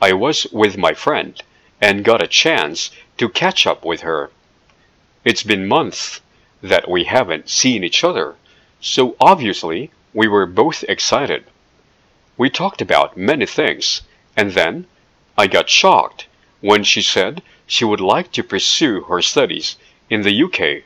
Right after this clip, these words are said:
this year. I understood that some of the best universities in the world were located there, and the quality of education was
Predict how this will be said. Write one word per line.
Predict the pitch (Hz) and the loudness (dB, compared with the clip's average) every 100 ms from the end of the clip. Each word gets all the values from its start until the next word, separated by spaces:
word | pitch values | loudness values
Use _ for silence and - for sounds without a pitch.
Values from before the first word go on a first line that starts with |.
| - | -6
this | 87 - | -4 -2
year. | 151 98 65 - _ _ _ _ _ _ _ _ _ - | -2 -2 -6 -16 _ _ _ _ _ _ _ _ _ -6
I | 98 | -2
understood | 87 82 87 - 156 87 92 - _ _ | -2 -2 -6 0 2 0 -4 -20 _ _
that | 98 104 | 0 0
some | - 143 185 190 | 2 0 0 -2
of | 101 | -2
the | 92 | -2
best | 90 113 185 - - | 0 0 0 -6 -6
universities | 113 92 110 143 104 92 - - | -4 -2 -2 -4 -2 -4 -6 -6
in | 95 | -4
the | 90 | -4
world | 127 165 95 117 - _ _ _ | -2 2 2 0 -8 _ _ _
were | 107 117 | 4 4
located | 113 113 147 185 95 | 4 0 0 0 0
there, | 85 71 - _ _ _ _ _ - | 0 -2 -4 _ _ _ _ _ -2
and | 147 | 0
the | - | 0
quality | - 160 190 131 92 | 0 2 4 2 0
of | 78 - | -2 -2
education | 92 98 - 110 - 95 87 _ _ _ | -6 -4 -4 -2 -2 -4 -10 _ _ _
was | 104 104 | 0 0